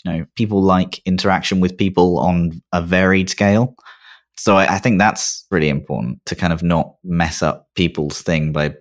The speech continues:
being like, "Hey, this is a team time and we're all gonna really heavily socialize," when some people don't live like that. So yeah, like, the cruise is really good for all being in one area and talking through those things.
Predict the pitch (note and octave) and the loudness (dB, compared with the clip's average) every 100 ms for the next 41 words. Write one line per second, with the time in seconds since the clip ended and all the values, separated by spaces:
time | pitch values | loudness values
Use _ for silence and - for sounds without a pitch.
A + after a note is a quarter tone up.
0 | _ D#2+ D2+ D2 D2 C2+ - F#2 F2 D2 | _ -4 -2 -2 -4 -6 -4 0 2 0
1 | - - F2+ D2 D2 C#2+ - - A2 F2+ | -4 -8 -6 -4 -2 -4 -4 0 2 2
2 | E2+ D#2 D2 C#2+ C#2 C#2 D#2 F#2 G2 F2+ | 2 0 0 -2 -4 -6 -4 2 4 4
3 | F2 E2 D#2 - - G#2 F#2+ F2+ G#2 G2+ | 2 0 -2 -6 0 2 4 2 2 2
4 | F#2 F2 E2 E2 G2 F#2 F2+ E2 D2+ D2 | 4 2 2 0 2 2 2 0 -2 -6
5 | - - - - - F#2+ F2 F#2 F#2 D#2+ | -10 -18 -20 -20 -4 0 2 0 0 0
6 | D#2+ F2 E2 - - G2 G#2 C2 G#1 B1+ | 0 2 0 -2 0 0 2 0 -2 -4
7 | B1 - _ _ - C3+ C3+ E2 F2 G#2 | -6 -8 _ _ 4 6 6 4 2 0
8 | - - A2 - B2 A#2+ - - - G2 | -2 -2 0 4 4 4 0 -8 0 4
9 | F#2 F2+ - G2+ G#2 F#2 G2 G2 F#2+ F2 | 4 2 -2 2 2 2 2 4 4 2
10 | - - F2+ E2+ E2 D#2 D2 - - - | -4 -8 -2 2 2 0 -4 -16 -20 -4
11 | - A2 G#2+ G#2 F#2+ F#2 F2+ F2 E2+ F2 | 4 4 6 4 6 4 4 4 4 4
12 | F2+ E2+ D2+ D2+ D2+ - F#2 D#2+ E2 F#2+ | 2 0 -2 -4 -4 -2 -2 -2 -2 0
13 | F2+ D#2+ D2+ - C2+ B1+ - | 2 2 -2 -4 -6 -6 -10